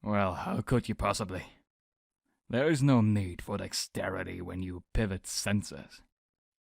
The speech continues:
But that is not what you're here for. You got the mission to saint the Wayside Crosses in this city district,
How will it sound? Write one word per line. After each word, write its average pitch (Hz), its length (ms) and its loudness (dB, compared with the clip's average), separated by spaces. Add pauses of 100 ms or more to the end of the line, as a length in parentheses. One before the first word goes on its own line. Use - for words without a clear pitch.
(760)
But 104 120 0
that 104 120 4
is 101 120 2
not 107 120 2
what 104 140 0
you're 104 100 2
here 104 180 2
for. 90 220 -8 (1120)
You 92 400 -2
got 98 240 0
the 104 80 2
mission 110 360 2
to 104 120 -8
saint 98 500 -2
the 101 80 -4
Wayside 95 480 -6
Crosses 107 540 0
in 170 140 -6
this 104 140 -6
city 110 280 -2
district, - 480 -4